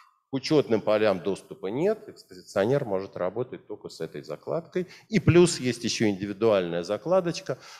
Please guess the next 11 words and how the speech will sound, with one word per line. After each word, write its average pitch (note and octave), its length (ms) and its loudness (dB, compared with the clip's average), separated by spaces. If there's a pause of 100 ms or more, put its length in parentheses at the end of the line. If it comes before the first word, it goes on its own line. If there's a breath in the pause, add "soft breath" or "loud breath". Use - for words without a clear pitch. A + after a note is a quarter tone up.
которая D3 400 6
заполняется A2+ 680 0
специально B2+ 540 0
для G2+ 220 4
данного F2+ 500 0
предмета, C#3 560 -4
для G#2 220 0
данной A2 480 -2
выставки. - 560 -20
Здесь - 320 -20
текст, - 440 -4